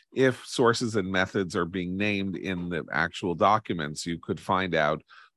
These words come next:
who was the source for X, Y, and Z piece of intelligence about Putin, and then Putin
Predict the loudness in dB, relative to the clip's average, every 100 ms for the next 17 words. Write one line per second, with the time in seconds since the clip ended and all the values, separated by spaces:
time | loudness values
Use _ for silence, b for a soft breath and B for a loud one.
0 | 2 4 6 4 2 0 -6 0 2 4
1 | 2 -2 -2 -2 -4 -4 -2 0 -2 -4
2 | -6 -6 -6 -6 -6 -6 -6 -8 -2 0
3 | 0 -2 -6 -4 0 0 4 4 4 -4
4 | -6 B B -4 -2 0 -2 0 0 0
5 | -4